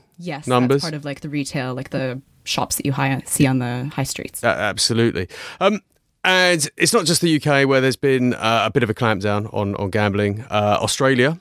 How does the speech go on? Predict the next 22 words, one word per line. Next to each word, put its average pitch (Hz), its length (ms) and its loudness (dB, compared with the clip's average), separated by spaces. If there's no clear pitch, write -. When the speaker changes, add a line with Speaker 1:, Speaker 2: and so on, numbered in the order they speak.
Speaker 1:
Australia, 180 460 -4
which, 202 320 -6
to - 100 -4
be 285 80 2
fair, 214 280 2
is, 175 440 0
tends 185 240 -2
to - 60 -10
be 160 100 0
a - 60 -2
much 160 240 -2
smaller 139 400 0
proportion 139 600 0
of 131 340 -4
revenue 123 420 -2
for 131 360 0
the 139 120 -2
U 135 120 4
K - 120 -2
listed 139 240 -6
gambling 135 320 0
companies. - 520 -6